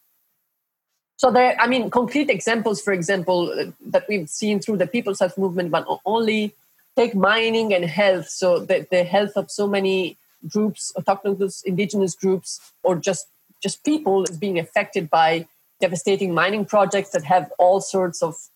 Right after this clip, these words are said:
impact, you know, on the environment, on the, uh, you name it. I mean, uh, just throughout the determinants of health.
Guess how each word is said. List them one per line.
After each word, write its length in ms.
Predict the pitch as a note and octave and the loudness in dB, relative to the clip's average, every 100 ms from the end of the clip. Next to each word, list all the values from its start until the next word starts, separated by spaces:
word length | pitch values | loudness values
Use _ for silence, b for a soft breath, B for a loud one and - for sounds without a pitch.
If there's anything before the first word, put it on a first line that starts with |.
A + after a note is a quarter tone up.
| _ _ _ | _ _ _
impact, 580 | G3+ F#3+ F#3+ F#3 F3+ - | -2 2 6 6 4 -2
you 60 | E3+ | -4
know, 200 | E3 D#3+ | 0 2
on 280 | F3 E3 | 2 2
the 60 | D#3+ | 0
environment, 840 | D#3 C#3+ D#3 F3+ F3+ F3+ F3 F3+ | 0 4 6 6 4 2 2 2
on 120 | E3 D3+ | 0 0
the, 120 | D3 C#3+ C#3+ B2+ - - | 0 0 -2 -4 -6 -4
uh, 100 | - - | -2 -2
you 260 | B2 G3 | 2 2
name 240 | G#3+ A3+ F3+ | 4 4 2
it. 160 | C#3 - | 0 0
I 60 | |
mean, 240 | D#3+ D3+ D3 | 0 0 -2
uh, 140 | - - - | -6 -10 -2
just 240 | F#3+ - | -2 -2
throughout 480 | - C#4 A#3 A3 F3 | -2 6 8 8 6
the 60 | F3+ | 0
determinants 680 | E3+ D#3+ F#3+ F#3 F3 D#3 | -4 -4 -2 -2 -2 -4
of 100 | D#3 - | -6 0
health. 260 | E3+ D3+ | 0 0